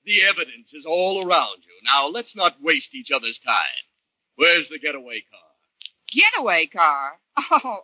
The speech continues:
Speaker 2: officer, you don't think we're common, ordinary thieves, do you?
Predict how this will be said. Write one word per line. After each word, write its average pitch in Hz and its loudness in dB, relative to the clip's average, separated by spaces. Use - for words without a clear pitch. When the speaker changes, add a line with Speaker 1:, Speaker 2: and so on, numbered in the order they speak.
Speaker 2:
officer, 190 0
you 240 0
don't 285 2
think 240 -2
we're 190 -2
common, 233 2
ordinary 190 2
thieves, 277 0
do 190 -14
you? 175 -2